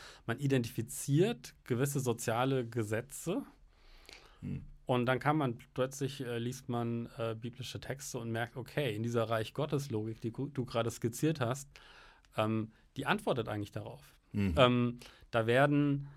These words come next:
Speaker 1: da, da wird jetzt genau diese Logik auf den Kopf gestellt. Die Soziologie
Speaker 2: Mhm.
Speaker 1: sagt ja auch nicht, das ist jetzt gut so oder so.
Speaker 2: Mhm.
Speaker 1: Ähm, da
Speaker 2: Mhm.
Speaker 1: gibt's ja auch eine kritische Tradition, die
Speaker 2: Mhm.
Speaker 1: genau dann auch sagt, äh, machtkritisch, äh, herrschaftskritisch zu
Speaker 2: Mhm.
Speaker 1: sein. Ähm, sowas zu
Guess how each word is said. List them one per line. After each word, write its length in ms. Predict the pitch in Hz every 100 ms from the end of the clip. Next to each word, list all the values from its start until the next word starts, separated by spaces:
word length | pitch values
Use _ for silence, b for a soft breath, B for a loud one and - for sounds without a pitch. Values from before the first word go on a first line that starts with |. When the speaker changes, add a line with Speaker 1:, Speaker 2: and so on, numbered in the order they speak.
| B B B _ _ _
Speaker 1:
da, 240 | 147 131 123
da 260 | - 123
wird 140 | 131 143
jetzt 200 | 139 -
genau 220 | 127 135
diese 180 | 139 139
Logik 280 | 135 139
auf 80 | 127
den 100 | 127
Kopf 240 | 131 143 -
gestellt. 380 | 117 101 95
Die 40 | 110
Soziologie 760 | 127 139 135 131 139 165 156
Speaker 2:
Mhm. 120 | - 131
Speaker 1:
sagt 200 | 139 143
ja 80 |
auch 100 | 123
nicht, 260 | 139 143 - -
das 140 | - 117
ist 120 | 139
jetzt 180 | - -
gut 200 | 247 -
so 140 | 120
oder 240 | 110 107 104
so. 100 | 113
Speaker 2:
Mhm. 160 | 147
Speaker 1:
Ähm, 120 | 104 120
da 80 |
Speaker 2:
Mhm. 40 | 110
Speaker 1:
gibt's 140 | 131
ja 60 | 117
auch 40 |
eine 80 | 113
kritische 360 | 117 180 151 143
Tradition, 540 | - 127 127 127 123
die 60 | 117
Speaker 2:
Mhm. 40 |
Speaker 1:
genau 400 | 117 117 120 123
dann 220 | 120 120
auch 140 | 117 117
sagt, 380 | - 120 - -
äh, 260 | 113 113 110 139
machtkritisch, 840 | 147 131 - - 131 120 120 - -
äh, 400 | 131 113 113 113
herrschaftskritisch 920 | 131 139 117 - - 113 113 - -
zu 120 | 107
Speaker 2:
Mhm. 60 | 104
Speaker 1:
sein. 320 | 110 110 113 B B B B B _
Ähm, 380 | 110 107 110 123 139
sowas 340 | 120 117 117
zu 260 | - 120 120